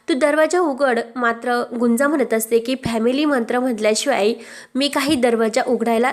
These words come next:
न, तयार नाही." तेव्हा मात्र गुंजा ते गाणे म्हणत असते की "काटे नहीं कटते दिन, ए रात कहनी थी जब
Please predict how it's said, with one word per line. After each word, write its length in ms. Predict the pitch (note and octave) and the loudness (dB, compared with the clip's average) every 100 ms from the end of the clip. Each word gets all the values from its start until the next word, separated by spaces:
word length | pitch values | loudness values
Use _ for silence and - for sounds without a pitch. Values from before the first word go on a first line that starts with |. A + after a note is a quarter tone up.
| B3 | -2
न, 220 | B3+ B3+ B3 | -6 -6 -2
तयार 260 | B3 B3+ B3+ | 0 0 0
नाही." 460 | G#3+ G#3+ B3 G#3 - - - - - | -2 0 -2 -2 -6 -14 -20 -20 -4
तेव्हा 220 | D#4+ D#4 | 0 2
मात्र 360 | F4 F4+ F4 C4+ D#4 - - C#4 | 2 0 2 2 0 -8 -12 -4
गुंजा 340 | C4 C#4+ D#4 | -2 0 2
ते 260 | D#4+ D#4 B3+ - A#3+ | 2 2 0 -2 -2
गाणे 260 | B3 A#3 C4 | 0 2 0
म्हणत 280 | B3+ G#3+ | 0 0
असते 280 | A3 A3+ A#3+ | -2 2 2
की 320 | A#3 B3 A3+ A3+ - - _ _ _ _ - | 2 2 0 -2 -8 -20 _ _ _ _ -2
"काटे 380 | C#4+ C#4+ E4+ F#4 | 0 0 0 0
नहीं 280 | F4+ E4 E4+ | 0 -2 -2
कटते 420 | C#4 C4+ C#4 D4+ C4+ | -2 -2 -2 -2 -2
दिन, 420 | A#3 A#3+ A3+ B3+ - _ | -2 -2 -2 -4 -8 _
ए 140 | C#4+ E4+ | -2 0
रात 380 | D#4+ D4+ D#4+ F#4+ F#4 | 2 2 2 -2 -2
कहनी 400 | D4 C4+ C#4 C#4+ B3 | -4 -2 -2 -4 -4
थी 360 | C#4 B3+ B3+ A3+ | -4 -4 -6 -2
जब 180 | C4+ | 0